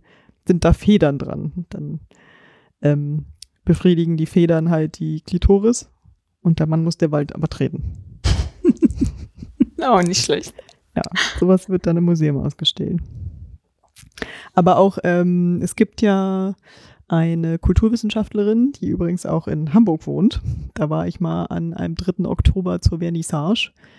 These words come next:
Speaker 1: Die hat zum Thema promoviert, Vibratoren in Ost und West.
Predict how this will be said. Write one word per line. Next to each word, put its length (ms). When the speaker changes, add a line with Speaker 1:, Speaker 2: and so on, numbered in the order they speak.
Speaker 1:
Die 80
hat 120
zum 140
Thema 300
promoviert, 680
Vibratoren 640
in 100
Ost 240
und 120
West. 340